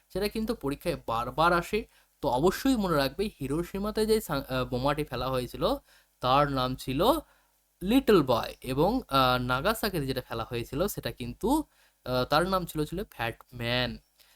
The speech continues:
এ দুটো কিন্তু অনেক সময় কনফিউজ হয়ে যায়, তো অবশ্যই এটা মনে রেখো। চলো নেক্সট,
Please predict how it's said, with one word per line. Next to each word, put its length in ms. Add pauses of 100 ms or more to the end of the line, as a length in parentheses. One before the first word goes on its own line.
(140)
এ 60
দুটো 180
কিন্তু 220
অনেক 120
সময় 240
কনফিউজ 560
হয়ে 160
যায়, 240 (340)
তো 80
অবশ্যই 300
এটা 120
মনে 280
রেখো। 260 (1300)
চলো 240
নেক্সট, 400